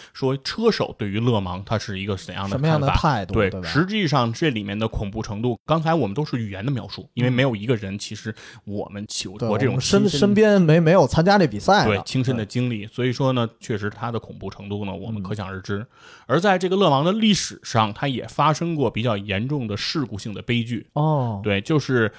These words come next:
Speaker 1: 在这个五十年代的时候，它发生过一起比较重大的事故。
Speaker 2: 嗯。
Speaker 1: 当时是一辆驾驶着奥斯汀赛车的车手，然后为了给捷豹的这个车手让路，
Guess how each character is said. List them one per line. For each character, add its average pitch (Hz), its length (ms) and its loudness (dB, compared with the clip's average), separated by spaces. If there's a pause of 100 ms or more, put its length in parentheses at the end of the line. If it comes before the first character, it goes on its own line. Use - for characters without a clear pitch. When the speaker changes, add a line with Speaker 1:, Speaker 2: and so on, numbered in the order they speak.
(140)
Speaker 1:
在 131 240 2
这 123 160 0
个 113 140 4
五 98 160 0
十 - 100 -8
年 107 120 -2
代 143 120 4
的 113 120 0
时 104 100 -4
候， 104 80 2
它 120 140 -4
发 127 180 0
生 127 160 -4
过 110 140 -2
一 101 80 -8
起 - 180 -14
比 107 80 -10
较 107 140 -2
重 123 160 0
大 113 160 2
的 98 40 -10
事 95 220 -10
故。 - 180 -14 (120)
Speaker 2:
嗯。 107 260 -8
Speaker 1:
当 180 240 4
时 110 320 -2
是 127 340 -2
一 107 220 -2
辆 160 140 2 (220)
驾 139 200 0
驶 - 220 -8
着 104 140 -6
奥 131 200 4
斯 - 160 -8
汀 208 220 2
赛 120 260 -2
车 110 240 -2
的 98 200 -4
车 - 240 0
手， - 340 -8 (420)
然 107 160 0
后 123 180 4
为 156 260 4
了 113 100 4
给 101 320 -4
捷 113 300 -2
豹 185 280 6
的 98 140 -2
这 110 140 -6
个 101 80 -6
车 - 200 0
手 85 320 -4 (160)
让 147 240 2
路， - 260 2